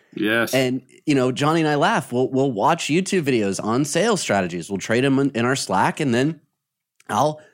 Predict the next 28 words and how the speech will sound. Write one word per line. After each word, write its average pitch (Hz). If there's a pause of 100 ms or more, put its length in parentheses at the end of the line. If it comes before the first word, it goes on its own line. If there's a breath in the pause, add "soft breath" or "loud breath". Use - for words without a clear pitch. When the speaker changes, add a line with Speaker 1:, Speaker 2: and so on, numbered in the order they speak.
(200 loud breath)
Speaker 2:
try 127
to 156
bring 147
it 147
into 160
the 151
call. 233
And 165
the 123
first 175
few 180
times, 220
it 180
doesn't 185
work. 160
It's 131
someone 170
else's 185
line. 196
It's 135
someone 165
Speaker 1:
Yeah. 156
Speaker 2:
else's 165
strategy. 170
And 156
you 165
have 180
to 170